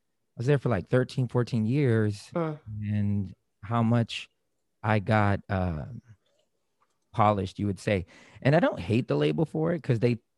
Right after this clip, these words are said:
Speaker 1: taught me how to at least appeal to another fan base. But it definitely was, yo, you can't be raw. Th-, you can't be a certain amount of raw. Like,
Speaker 2: Yeah.
Speaker 1: I had this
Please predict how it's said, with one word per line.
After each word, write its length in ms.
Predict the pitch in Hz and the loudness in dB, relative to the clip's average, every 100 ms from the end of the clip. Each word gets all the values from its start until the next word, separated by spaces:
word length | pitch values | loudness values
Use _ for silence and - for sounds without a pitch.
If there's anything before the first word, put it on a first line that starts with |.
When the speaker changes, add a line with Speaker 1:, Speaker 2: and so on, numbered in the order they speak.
| _ | _
Speaker 1:
taught 300 | - 110 - | -6 -4 -2
me 120 | 120 | 0
how 180 | 107 107 | 0 0
to 220 | 104 101 107 | 0 -2 -4
at 120 | - | -4
least 200 | 113 113 - | -2 -2 -4
appeal 420 | 104 - 113 117 | -6 -4 -2 -2
to 180 | - 113 | -4 -4
another 420 | 101 104 110 104 | -2 -2 -2 -2
fan 360 | 90 - 101 113 | -4 -6 -4 -2
base. 440 | 139 175 185 - _ _ _ _ _ _ _ _ _ _ _ - | -2 -2 -6 -12 _ _ _ _ _ _ _ _ _ _ _ -2
But 120 | 127 | 2
it 140 | 107 101 | 2 2
definitely 520 | 123 117 127 120 117 | 2 2 2 2 4
was, 560 | 110 113 110 110 104 - | 4 4 4 2 -2 -2
yo, 240 | 113 110 | 0 2
you 240 | 107 107 107 | 2 0 -2
can't 580 | - 117 107 104 90 - _ _ _ _ _ _ _ | -4 -2 0 -2 -4 -10 _ _ _ _ _ _ _
be 160 | 107 98 | -4 -2
raw. 300 | 92 92 90 - 98 | -2 -2 -4 -8 -6
Th-, 160 | 107 | -4
you 140 | 117 127 | 0 0
can't 320 | - 143 104 | 2 0 2
be 140 | 120 | 0
a 40 | 107 | 0
certain 260 | - 101 101 | 0 -2 0
amount 260 | 95 92 | -2 -4
of 40 | 58 | -6
raw. 340 | 92 78 - - - _ 175 | -6 -6 -10 -16 -20 _ -4
Like, 140 | 151 | -2
Speaker 2:
Yeah. 20 | 113 | -2
Speaker 1:
I 60 | |
had 200 | 127 113 | -2 -6
this 200 | 107 101 | -14 -16